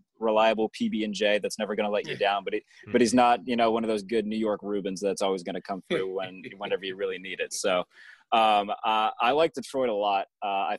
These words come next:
Speaker 1: think they'll be a nine-win team. I don't know if they'll be a playoff team, but I think they're gonna be in the fight for it.
Speaker 3: Jared, I, kn-, I know, I know how bad you wanted to harp on your Steelers right there.
Speaker 1: Yeah.
Speaker 3: And I give you props that you didn't.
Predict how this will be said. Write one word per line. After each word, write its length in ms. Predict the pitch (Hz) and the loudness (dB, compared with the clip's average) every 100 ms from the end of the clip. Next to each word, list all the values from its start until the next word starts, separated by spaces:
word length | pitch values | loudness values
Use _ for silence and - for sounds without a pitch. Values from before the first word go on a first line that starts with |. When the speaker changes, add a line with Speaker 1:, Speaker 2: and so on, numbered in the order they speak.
| - | -6
Speaker 1:
think 180 | 120 113 | -10 -8
they'll 160 | 117 107 | -6 -6
be 180 | 107 110 | -4 -6
a 40 | |
nine-win 440 | 107 107 104 104 | -6 -10 -10 -12
team. 300 | 95 110 107 98 | -10 -8 -4 -4
I 80 | |
don't 120 | 104 110 | -2 -4
know 80 | 104 | -6
if 80 | |
they'll 100 | - | -6
be 80 | 101 | -4
a 40 | 95 | -4
playoff 340 | - 107 107 - | 0 0 0 -2
team, 160 | 104 | -6
but 100 | 95 | -2
I 60 | 95 | -4
think 160 | 104 101 | -4 -8
they're 80 | 98 | -8
gonna 160 | 95 | -8
be 100 | 92 | -12
in 60 | 92 | -16
the 60 | 85 | -6
fight 240 | 92 87 | -2 -2
for 200 | - 80 | -4 -12
it. 60 | - _ _ _ _ _ _ _ _ _ _ _ _ _ _ _ - | -12 _ _ _ _ _ _ _ _ _ _ _ _ _ _ _ -6
Speaker 3:
Jared, 320 | 120 120 117 | -4 -4 -4
I, 100 | 117 | -4
kn-, 120 | 131 - | -4 -4
I 140 | - 135 | -2 -2
know, 500 | 139 143 147 143 131 | 0 2 2 0 0
I 140 | 123 | 0
know 300 | 135 135 139 | 0 0 0
how 180 | 135 123 | 0 -2
bad 320 | 110 117 117 | 0 -2 -2
you 140 | 110 | -4
wanted 220 | 107 107 101 | -6 -4 -4
to 100 | 98 | -4
harp 300 | 101 104 - | -2 -2 -2
on 120 | 95 | -6
your 100 | 95 | -6
Steelers 480 | 87 - 95 104 107 | -10 -8 -6 -4 -4
right 200 | 113 107 | -4 -4
there. 300 | 120 120 123 - _ _ | -6 -6 -8 -18 _ _
Speaker 1:
Yeah. 220 | 113 127 107 | 0 4 2
Speaker 3:
And 100 | - _ - | 0 _ -8
I 60 | 107 | -4
give 180 | 135 | -4
you 120 | 143 117 | -4 -4
props 360 | 127 117 110 | -2 -2 -2
that 120 | 107 | -6
you 100 | 92 | -8
didn't. 360 | 90 98 117 151 | -4 -2 -2 -6